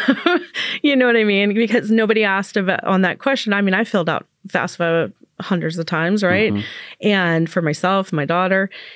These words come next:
Speaker 1: and I'm just like, as you see it, it's just asking specifically about felony drug convictions. It's not asking about felony, you know,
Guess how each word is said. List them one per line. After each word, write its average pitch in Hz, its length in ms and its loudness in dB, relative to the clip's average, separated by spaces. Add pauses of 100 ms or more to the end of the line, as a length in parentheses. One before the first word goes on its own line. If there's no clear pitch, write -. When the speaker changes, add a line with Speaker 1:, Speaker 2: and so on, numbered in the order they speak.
(120)
Speaker 1:
and 196 140 2
I'm 180 220 2
just 190 220 -2
like, 175 260 0
as 165 160 0
you 175 160 0
see 254 260 0
it, 175 180 0
it's 180 240 -2
just 202 360 -2
asking 202 420 -2
specifically 220 600 -2
about 175 240 -2
felony 156 320 -2
drug 165 220 -2
convictions. - 640 -8 (220)
It's - 100 -8
not 302 100 2
asking 294 360 0
about 185 360 0
felony, 170 720 0
you 180 140 0
know, 151 320 0